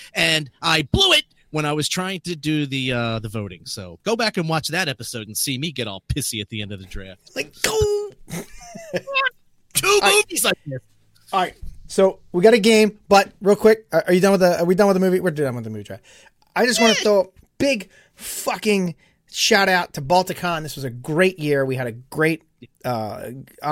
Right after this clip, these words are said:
Speaker 2: don't know, great three episodes, three live episodes we did. You're gonna hear one next week, the week after, and the week after.
Speaker 1: So
Speaker 2: Um,
Speaker 1: we are technically on break, but we're using our back, our back end footage, uh, that we did from Balticon,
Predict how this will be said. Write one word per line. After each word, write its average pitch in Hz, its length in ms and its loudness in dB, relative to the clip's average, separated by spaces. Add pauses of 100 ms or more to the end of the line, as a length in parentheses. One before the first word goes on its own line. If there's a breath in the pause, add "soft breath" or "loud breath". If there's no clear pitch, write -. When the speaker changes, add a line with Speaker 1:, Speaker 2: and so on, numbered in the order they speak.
Speaker 2:
don't 139 40 -4
know, 123 80 -6
great 156 300 -6
three 170 180 -4
episodes, 151 540 -4
three 156 240 -4
live 147 360 -2
episodes 135 420 -8
we 131 100 -6
did. 135 300 -4 (360 loud breath)
You're 143 120 -6
gonna 147 120 -2
hear 143 140 0
one 131 160 -2
next 170 240 -2
week, 175 240 0 (340)
the - 80 -16
week 151 180 -2
after, 156 380 0 (120)
and 123 120 -8
the 123 40 -4
week 131 180 -4
after. 104 300 -6 (760)
Speaker 1:
So - 220 0
Speaker 2:
Um, 131 240 -4
Speaker 1:
we 254 240 2 (320)
are 190 100 -8 (180)
technically 226 500 0
on 160 180 -2
break, 131 300 -2
but 147 120 -8
we're 139 140 -2
using 165 340 0
our 139 80 0
back, 151 420 -2 (200)
our 127 140 -6
back 139 360 -4
end 135 180 -4
footage, 110 540 -6 (360 soft breath)
uh, 110 300 -4 (140)
that 123 100 -8
we 123 100 -4
did 120 220 -6
from 123 160 -8
Balticon, 107 600 -10